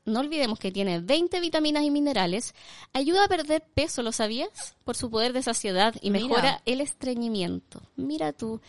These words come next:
Speaker 1: es una fuente rica de grasas de las buenas,
Speaker 2: Sí,
Speaker 1: de
Speaker 2: de
Speaker 1: las
Speaker 2: hecho,
Speaker 1: saludables.
Speaker 2: de hecho, te dicen generalmente cuando uno va al nutricionista que lo reemplace y que utilice los aceites o las grasas como la palta.
Speaker 1: Sí, po, ayuda para reducir el colestero-, el colesterol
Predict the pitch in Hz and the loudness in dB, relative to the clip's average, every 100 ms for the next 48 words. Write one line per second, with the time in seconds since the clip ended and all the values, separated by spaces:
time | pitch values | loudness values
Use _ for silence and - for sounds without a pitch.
0 | - - 214 208 - 226 214 202 254 277 | -18 -6 0 0 2 0 0 -2 -2 2
1 | 269 262 233 233 254 254 214 190 202 226 | 4 4 2 0 0 -2 -2 -2 4 6
2 | 180 147 - - - - - 247 247 202 | 6 0 -4 -8 -14 -20 -16 -2 2 2
3 | - 196 190 190 165 170 180 254 254 277 | 2 2 4 4 2 -2 -4 -8 -6 -8
4 | 262 262 233 233 247 254 262 262 269 269 | -10 -10 -8 -6 -6 -6 -6 -6 -6 -6
5 | 269 269 247 254 262 247 226 202 196 196 | -6 -10 -10 -8 -8 -6 -6 -2 0 0
6 | 190 214 240 277 226 214 208 202 208 - | 0 -2 -2 -4 -4 -8 -8 -6 -6 -2
7 | 233 220 208 185 175 165 160 196 196 220 | 0 0 -2 -2 -2 -4 -6 -6 -4 -4
8 | 190 175 185 - - 202 170 147 - - | -2 -2 -2 -4 -4 -2 -2 -4 -10 -16
9 | - - 202 226 247 151 - - 190 208 | -16 -4 0 0 -2 -6 -6 -2 0 2
10 | 196 185 180 175 196 190 185 175 - 196 | 2 2 -2 0 0 0 0 -2 -2 0
11 | 214 233 185 185 185 185 - 185 233 220 | 2 2 0 -2 0 -2 0 0 2 2